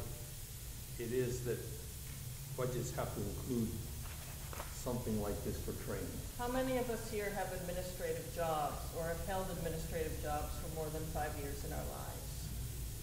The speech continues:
Speaker 2: None of us.
Speaker 1: No.
Speaker 2: We're talking about a very different group of people and their access to education and their access to other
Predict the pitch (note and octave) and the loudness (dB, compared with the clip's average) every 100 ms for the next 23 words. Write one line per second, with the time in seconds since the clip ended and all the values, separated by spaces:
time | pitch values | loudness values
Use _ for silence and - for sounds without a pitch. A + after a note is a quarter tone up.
0 | - - - - - - - - - E3 | -4 -4 -4 -4 -4 -2 -4 -2 0 2
1 | D#3+ D3+ - - - - A2+ - - A2+ | 2 0 -2 0 0 0 0 0 0 2
2 | A2 - - - - A3+ A3 B3 A#3+ A#3 | 2 4 4 2 0 2 2 4 4 4
3 | G3+ F#3+ F#3 F3+ F3 F3 - E3 F#3 F3+ | 4 4 2 4 4 2 -2 -2 -2 -2
4 | D#3+ - - - E3 D#3+ D3 - D3+ D#3 | -4 -4 -4 -4 -4 -2 -2 0 0 0
5 | D3+ D#3 E3 E3+ - E3+ D3 - - - | -2 0 0 0 0 0 0 0 -4 -4
6 | E3+ E3 - G3 F#3 E3+ E3+ D#3+ D#3+ D#3 | -2 -2 -2 -2 -2 -2 -2 -2 -2 -2
7 | - - E3 D#3+ D#3 D3+ D3 D#3 - - | -4 -4 -2 2 2 2 0 0 0 0
8 | - - - - D#3+ D3+ D3+ D3+ F3+ F3+ | 0 -2 -2 -2 -2 0 0 0 6 6
9 | G3 | 6